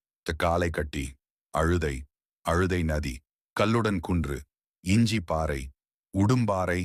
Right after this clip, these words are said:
முக்குழி கரிவலம், தோடு கரிமலை, பெரிய யானை வட்டம்,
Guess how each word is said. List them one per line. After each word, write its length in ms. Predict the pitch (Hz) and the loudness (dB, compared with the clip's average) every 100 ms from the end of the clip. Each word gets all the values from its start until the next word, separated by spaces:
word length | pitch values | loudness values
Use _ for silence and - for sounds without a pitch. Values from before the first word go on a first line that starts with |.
| 90 _ | -6 _
முக்குழி 400 | 87 90 - 117 92 | -4 -4 0 0 2
கரிவலம், 540 | 92 90 78 71 67 69 - | 0 0 -2 -4 -6 -12 -4
தோடு 320 | 98 98 92 | 0 2 0
கரிமலை, 500 | 85 82 73 67 67 - _ _ _ - | 0 -2 -2 -4 -8 -14 _ _ _ -4
பெரிய 260 | 113 113 123 | 0 2 2
யானை 380 | 107 87 87 92 | 2 0 0 0
வட்டம், 380 | 78 71 73 62 | -2 -4 -6 -8